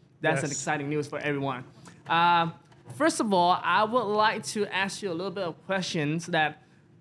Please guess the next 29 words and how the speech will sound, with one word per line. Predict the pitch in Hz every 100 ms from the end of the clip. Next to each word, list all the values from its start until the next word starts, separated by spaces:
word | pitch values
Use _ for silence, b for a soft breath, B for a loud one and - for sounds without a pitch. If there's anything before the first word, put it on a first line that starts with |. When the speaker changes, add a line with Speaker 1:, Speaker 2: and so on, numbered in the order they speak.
| _ _ -
Speaker 1:
of | 185
course, | - 262 233
in | - 196 190
the, | 170 160 147
in | 175
the | 156
restaurant, | 208 - 185 151 143 143 156
beside | 151 - 170 165
the | 147
food | - 180 190 180
and | 139
its | 147 147
taste, | - 175 170 175 175 170
you | 147
know, | 147
how | 143 160 147
delicious | 143 143 156 151 175 165
it | 160
is, | 170 165 - b b b _
one | 170 202 220
factor | - 214 185 - 170 151
that | 156 -
cannot | 170 160 151
be | 147
missed | 151 156 151 -
is | 156
the | 147
decoration. | 139 160 156 139 139 - 107 - _ _
Speaker 2:
Yes. | 196 196 -